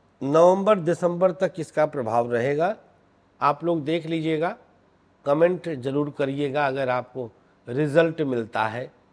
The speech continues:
कि हाँ, संतोषी जी का शोध कैसा था। मित्रों, वर्तमान समय में जैसा आप लोग को पता है,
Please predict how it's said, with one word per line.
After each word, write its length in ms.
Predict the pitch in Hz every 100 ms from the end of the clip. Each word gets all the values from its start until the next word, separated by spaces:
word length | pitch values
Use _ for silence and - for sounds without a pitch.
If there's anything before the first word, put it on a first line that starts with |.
| _ _ -
कि 120 | 117
हाँ, 320 | 117 117 135 _ _ -
संतोषी 520 | 127 123 139 135 156
जी 140 | 127
का 180 | 113 110
शोध 460 | - 135 156 151 147 _ _ _ -
कैसा 340 | 120 113 113 87
था। 220 | - - _ _ _ _ _ _ _ _ _ _ _ _ _ _ _ _ _ _ _ _ _ _ _ _ _ _ _ _ _ _ _ _
मित्रों, 500 | 127 139 196 214 202 - _ 127
वर्तमान 540 | 151 151 165 175 185
समय 320 | - 175 185
में 420 | 190 196 190 - 135
जैसा 280 | 147 165
आप 180 | 156 143
लोग 160 | 156 147
को 100 | 156
पता 340 | - 139 165 160
है, 300 | 170 185